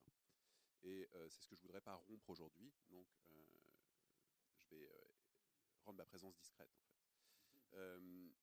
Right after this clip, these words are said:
le traducteur, en effet, c'est, c'est quelqu'un qui est quasiment invisible dans un ouvrage,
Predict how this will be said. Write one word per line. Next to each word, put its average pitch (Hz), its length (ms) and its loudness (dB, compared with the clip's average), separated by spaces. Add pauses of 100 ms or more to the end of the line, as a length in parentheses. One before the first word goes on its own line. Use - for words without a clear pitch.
(180)
le 104 120 0
traducteur, 131 600 4
en 117 60 4
effet, 156 320 2
c'est, 95 340 0
c'est - 140 -10
quelqu'un - 340 -2
qui 104 280 -4
est 113 60 0
quasiment 101 460 -4
invisible 101 500 -6 (240)
dans 92 160 -2
un 92 60 2
ouvrage, 117 420 0